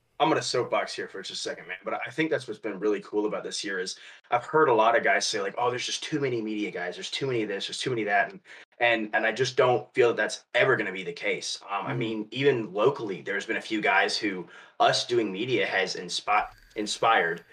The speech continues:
Speaker 1: you know, but, you know, put them on a trajectory to where they wanna do media. And it, it's, it's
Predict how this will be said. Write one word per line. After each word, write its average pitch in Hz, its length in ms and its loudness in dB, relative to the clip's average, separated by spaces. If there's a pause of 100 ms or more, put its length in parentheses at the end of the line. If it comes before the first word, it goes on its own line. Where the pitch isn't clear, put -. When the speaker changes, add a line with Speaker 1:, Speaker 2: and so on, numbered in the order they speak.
Speaker 1:
you 185 80 2
know, 120 160 6
but, 110 300 4
you 127 140 4
know, 113 180 0 (120)
put 151 160 2
them 127 120 2
on 117 80 4
a 117 40 0
trajectory 113 500 -2
to 101 100 -6
where 95 160 -4
they 104 240 0
wanna 90 260 -4
do 87 140 -14
media. 82 360 -12 (400)
And 127 360 0
it, 120 160 4
it's, 117 260 2
it's - 400 -2